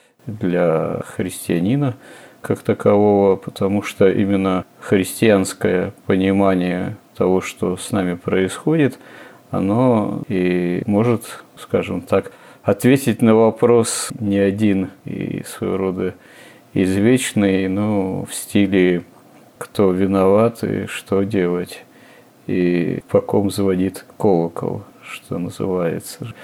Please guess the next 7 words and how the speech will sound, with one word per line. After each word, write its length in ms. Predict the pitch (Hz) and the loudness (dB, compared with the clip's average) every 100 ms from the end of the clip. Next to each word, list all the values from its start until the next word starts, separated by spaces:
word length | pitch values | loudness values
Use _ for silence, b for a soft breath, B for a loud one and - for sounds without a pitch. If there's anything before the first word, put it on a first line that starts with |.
| B B | B B
В 80 | - | -8
прошлый 380 | - 135 - 127 | 0 0 4 4
раз 320 | 135 123 - | 4 2 0
мы 440 | 113 117 113 104 95 151 139 - - | 2 4 4 4 0 -6 -12 -18 -10
в 40 | - | -2
наших 600 | 113 - - 85 - - - - | -2 -2 -4 -6 -10 -18 -18 -8
размышлениях 1120 | 101 104 110 104 - 120 156 143 131 117 | -6 -2 -2 -2 0 2 4 4 4 0